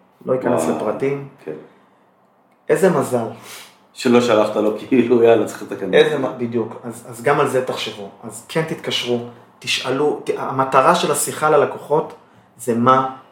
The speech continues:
Speaker 1: שלומך?" אם השיחה מתפתחת ורואים שיש מקום, אז גם לספר על שאת עובדת, ולספר, יש לי לקוחות שבדיוק הכניסו מכשור חדש.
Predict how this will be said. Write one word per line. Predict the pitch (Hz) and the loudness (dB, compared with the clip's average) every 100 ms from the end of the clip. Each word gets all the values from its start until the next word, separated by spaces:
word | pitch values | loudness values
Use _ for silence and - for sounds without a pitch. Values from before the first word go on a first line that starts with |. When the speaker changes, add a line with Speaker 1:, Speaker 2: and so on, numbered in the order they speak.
| - | -14
Speaker 1:
שלומך?" | 113 110 123 170 - - _ _ _ _ _ | -8 -4 -2 -2 -6 -18 _ _ _ _ _
אם | 160 208 | 2 2
השיחה | - 170 170 | 2 0 0
מתפתחת | 175 - 131 147 - 123 113 | 0 0 2 4 2 0 -2
ורואים | 127 135 | 0 0
שיש | 135 135 - | -4 -4 -6
מקום, | - 226 214 - - - - | -2 0 0 -6 -14 -18 -10
אז | 139 | -4
גם | - 160 | 2 2
לספר | 160 165 - 160 151 135 | 2 -2 2 4 4 2
על | 131 131 127 | 2 2 2
שאת | - 123 160 | -6 -8 -6
עובדת, | 151 127 123 123 120 - _ _ _ | 0 2 2 0 -2 -14 _ _ _
ולספר, | 117 123 120 131 - 143 135 | 2 2 2 -2 6 6 6
יש | 135 | 2
לי | 143 | 0
לקוחות | 123 - 151 | 0 -4 -4
שבדיוק | 135 156 | -4 -6
הכניסו | - 156 147 131 | -8 -10 -10 -10
מכשור | 120 147 139 | -10 -10 -12
חדש. | 113 120 117 - | -12 -12 -14 -20